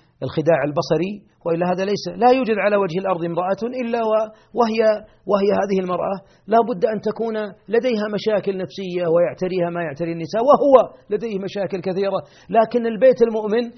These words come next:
هناك اتفاقية لعلاج المشاكل، لا يغضب، يغد-، يغادر الموقع مثلًا، وسنذكره في ثنايا الحديث إن شاء الله.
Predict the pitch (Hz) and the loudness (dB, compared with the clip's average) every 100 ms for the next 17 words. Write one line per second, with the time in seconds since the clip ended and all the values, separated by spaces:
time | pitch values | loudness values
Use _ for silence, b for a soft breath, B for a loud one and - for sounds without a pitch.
0 | B - 233 247 247 240 240 247 247 269 | B -8 -4 -2 -2 -2 2 4 4 2
1 | 254 196 180 175 156 151 143 139 117 - | 2 2 2 2 2 0 -2 -4 -8 -10
2 | 117 b - 175 180 185 170 208 185 - | -18 b -2 2 4 4 2 -2 -2 -10
3 | b - 180 170 165 190 175 180 160 180 | b -4 0 0 0 0 0 2 2 0
4 | 180 180 170 175 147 175 190 214 208 170 | 0 0 0 -2 -2 -2 0 0 -2 -2
5 | 180 165 180 170 160 147 160 156 156 147 | -2 -4 -4 -2 -2 -2 -4 -4 -4 -4
6 | 123 - 151 131 143 139 135 98 98 | -4 -6 -6 -6 -8 -10 -10 -12 -14